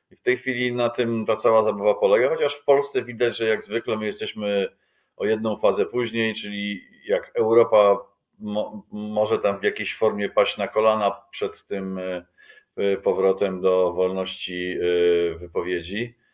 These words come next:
to my będziemy trzymać gardę do końca i to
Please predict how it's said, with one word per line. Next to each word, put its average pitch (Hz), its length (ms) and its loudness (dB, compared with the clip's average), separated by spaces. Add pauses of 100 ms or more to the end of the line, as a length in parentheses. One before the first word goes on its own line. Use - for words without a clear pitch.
(220)
to 117 100 2
my 123 180 -2
będziemy 120 380 -2
trzymać 113 360 0
gardę 107 320 4
do 104 120 -2
końca 92 600 -2
i 98 60 -6 (140)
to - 140 0